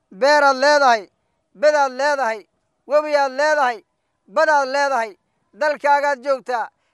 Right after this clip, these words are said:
dadkaad la nooshahay. Haddaad qori qaadanaysa, gaalada nala dila. Haddaad diiddaan, dalka dal Ilaahay iskale weeye. Rasuul Muhammad baa loo soo diray, mujaahidiintaana milkiyey. Allahu.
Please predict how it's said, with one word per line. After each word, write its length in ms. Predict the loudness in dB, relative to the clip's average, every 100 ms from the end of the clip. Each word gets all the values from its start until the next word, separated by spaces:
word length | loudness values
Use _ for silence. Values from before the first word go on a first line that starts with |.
| _
dadkaad 360 | -4 -2 -2 -2
la 80 | -4
nooshahay. 540 | -4 -6 -4 -6 -8 _ _ _ -10
Haddaad 280 | -4 -4 0
qori 160 | 0 0 0
qaadanaysa, 560 | 2 2 0 -4 -12 -20 _ _ _ 0
gaalada 380 | 4 6 6 6
nala 240 | 6 6
dila. 300 | 2 -4 -4 -6 _ _ _ _ -6
Haddaad 380 | -2 2 2 2
diiddaan, 600 | -4 -12 -2 2 2 0 -8 _ _ _ _ _
dalka 380 | -4 -4 -4 -6
dal 140 | -6 -6
Ilaahay 420 | -4 -2 -4 -10 _ -20
iskale 320 | -10 -4 -2 0 0
weeye. 300 | -2 -4 -6 _ _ _ _ _
Rasuul 320 | -14 -8 -8 -6
Muhammad 380 | -6 -6 -6
baa 140 | -2 -2
loo 180 | 0 -2
soo 220 | -2 -4
diray, 420 | -2 0 0 -2 _ _ _ _ -16
mujaahidiintaana 920 | -6 0 0 -2 -6 -2 0 0 -4
milkiyey. 720 | -8 -10 2 4 4 2 -14 _ _ _ _ -20 -20 -14
Allahu. 340 | -4 0 0